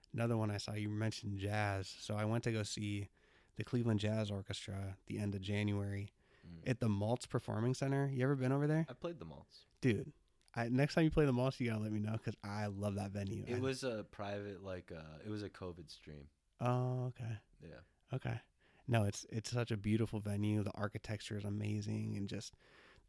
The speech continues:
Speaker 1: everything was really cool. Um, but it was, you ever heard of Johnny Mathis? He's like
Speaker 2: Yeah.
Speaker 1: an, okay.
Speaker 2: Yeah.
Speaker 1: So it was, like, all his music, and they did a whole history lesson basically on him from, like, when he first started writing music to the end of his life. It was,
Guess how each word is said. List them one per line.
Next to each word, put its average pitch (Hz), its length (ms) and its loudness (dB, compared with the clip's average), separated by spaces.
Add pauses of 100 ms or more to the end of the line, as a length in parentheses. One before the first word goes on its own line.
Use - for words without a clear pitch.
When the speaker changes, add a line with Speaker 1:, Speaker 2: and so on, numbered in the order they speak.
Speaker 1:
everything 127 340 6
was 107 140 0
really 110 240 0
cool. 98 380 -6 (760)
Um, 107 240 2
but 110 120 4
it 123 60 4
was, 110 340 2 (340)
you 117 140 0
ever 165 140 2
heard 170 140 6
of 123 120 4
Johnny 110 340 2
Mathis? 104 680 -2 (220)
He's 120 120 -6
like 110 140 -2
Speaker 2:
Yeah. 110 60 -4
Speaker 1:
an, - 320 -4
okay. 107 380 -2
Speaker 2:
Yeah. 147 220 -8 (280)
Speaker 1:
So 117 480 2 (200)
it 131 100 4
was, 131 200 8
like, 110 120 2
all 117 180 2
his 120 220 4
music, 117 380 6
and 107 100 0
they 110 60 2
did 117 160 2
a 113 60 0
whole 120 340 2
history 110 480 -2
lesson 101 360 -6
basically 104 460 -4
on 110 240 -4
him 101 300 2
from, 104 180 -4
like, 101 160 -6
when 107 120 0
he 107 100 2
first 113 340 0
started 113 280 2
writing 107 280 2
music 104 400 2 (520)
to - 80 -4
the 104 100 0
end 117 180 8
of 113 80 6
his 104 160 4
life. 104 380 2
It 113 40 4
was, 110 320 2